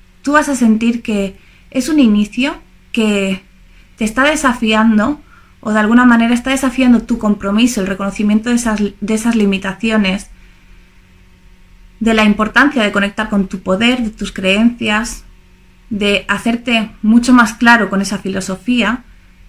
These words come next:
y de alguna manera apostar poniendo esa semilla y ese inicio por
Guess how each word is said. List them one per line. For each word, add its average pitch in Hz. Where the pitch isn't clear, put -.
y 254
de -
alguna 214
manera 202
apostar 208
poniendo 202
esa 214
semilla 208
y 214
ese 208
inicio 220
por 220